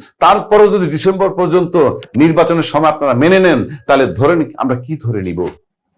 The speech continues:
আমরা কি দেশের ক্ষতি চাই? যদি আপনারা ক্ষতি না চান, তাহলে আমি মনে করি ইউনূস সাহেবের সাথে বসে নির্বাচন আরো এগিয়ে নিয়ে আসেন। এবং যেই কথাগুলো আমরা বাইরে শুনি,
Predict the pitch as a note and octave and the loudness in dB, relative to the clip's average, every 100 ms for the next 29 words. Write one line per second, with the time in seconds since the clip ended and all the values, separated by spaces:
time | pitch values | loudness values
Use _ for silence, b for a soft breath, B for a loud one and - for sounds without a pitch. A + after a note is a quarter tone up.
0 | _ _ - A2 A#2 B2 A2 C#3+ C3+ B2 | _ _ -4 -2 0 0 0 -2 -2 -4
1 | C3 E3+ G3+ D3+ G#2 _ _ _ _ _ | -2 2 0 -2 -10 _ _ _ _ _
2 | _ _ _ _ _ _ _ - C#3 D#3+ | _ _ _ _ _ _ _ 0 4 4
3 | D#3 E3 - D#3+ F3 E3+ F#3+ G#3+ F#3+ B2+ | 2 -2 0 0 2 2 4 4 4 2
4 | F#2 - B - C3+ C3 C3+ C3+ D#3 D3+ | -4 -12 B -2 2 2 0 0 0 0
5 | D3+ D#3+ D#3 B - C3+ C#3 C#3+ D3 B2+ | 0 0 -2 B -4 -2 0 2 2 2
6 | D3 A#2 D#3 D#3 F#3+ F#3 - - B2+ C#3 | 0 0 0 2 2 0 -6 -2 0 0
7 | C3+ C#3 B2+ B2 - - - C3 D3+ D#3 | 0 -2 -4 -6 -6 -4 0 2 2 0
8 | D#3 C3 B2+ B2 A2+ - G#2 - E3+ E3 | -2 0 0 2 0 0 -2 -2 0 2
9 | E3+ E3 G#3+ G#3 F#3 F3+ F#3 F#3+ F3 B2 | 4 4 4 4 2 2 2 2 2 2
10 | E3+ G3 G3+ F3 F#3+ G#3 | 4 4 4 0 -4 -4